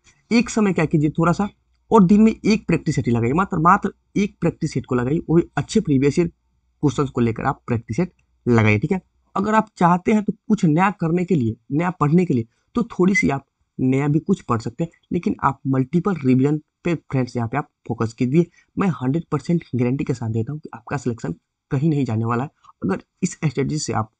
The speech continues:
फॉलो करते हैं तो। दोस्तों, अब बात कर लेते हैं कि हमें अब किन किन विषयों पर ज़्यादा आप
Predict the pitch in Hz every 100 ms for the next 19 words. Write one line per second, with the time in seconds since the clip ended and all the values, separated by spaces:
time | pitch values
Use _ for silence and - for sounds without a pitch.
0 | _ _ _ 131 165 170 113 113 113 110
1 | 110 _ _ _ _ _ _ _ _ _
2 | _ _ _ - 165 - 240 - 180 185
3 | 185 - 170 180 214 165 117 160 165 190
4 | - 156 _ 208 208 208 240 190 - 180
5 | 147 127 127 117 131 170 - 127